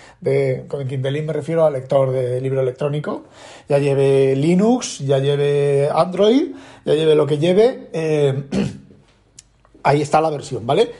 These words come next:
Incluso la puedes, eh, tiene una opción de sincronización, que, bueno, yo la probé una vez y funcionó unos días y dejó de funcionar, y no la he vuelto a probar, ¿vale? Con eso no quiero decir que, que vaya mal. De hecho, el programa lo he instalado en el, en el Note tres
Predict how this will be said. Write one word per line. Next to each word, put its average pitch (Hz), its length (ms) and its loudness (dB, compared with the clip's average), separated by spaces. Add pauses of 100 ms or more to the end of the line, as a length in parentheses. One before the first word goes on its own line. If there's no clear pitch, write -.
(100)
Incluso 143 340 -2
la 123 100 2
puedes, 147 400 0
eh, 131 300 -4
tiene 143 160 -6
una 143 80 -4
opción 160 280 -4
de 180 100 -2
sincronización, 131 720 -6 (500)
que, 214 320 2
bueno, 135 360 -4
yo 135 140 0
la 147 80 2
probé 147 220 2
una 139 100 0
vez 202 300 0
y 185 60 -2
funcionó 135 380 -4
unos 143 220 -2
días 180 320 0
y 160 40 -2
dejó 139 200 -2
de 127 60 -2
funcionar, 120 560 -12
y 143 160 -8
no 123 180 -6
la 117 60 -2
he - 20 -2
vuelto 110 200 -8
a - 20 -20
probar, - 240 -18 (180)
¿vale? 123 220 -14
Con 123 120 -14
eso 120 160 -14
no 120 80 -12
quiero 117 200 -10
decir 120 260 -10
que, - 300 -12 (360)
que - 120 -6
vaya 135 160 2
mal. 135 180 -2
De 135 60 0
hecho, 147 180 0
el 151 80 0
programa 147 460 2
lo 147 100 0
he 147 60 0
instalado 143 480 2
en 123 100 -8
el, 113 340 -10
en 123 120 -10
el 123 80 -2
Note 139 200 4
tres 220 380 2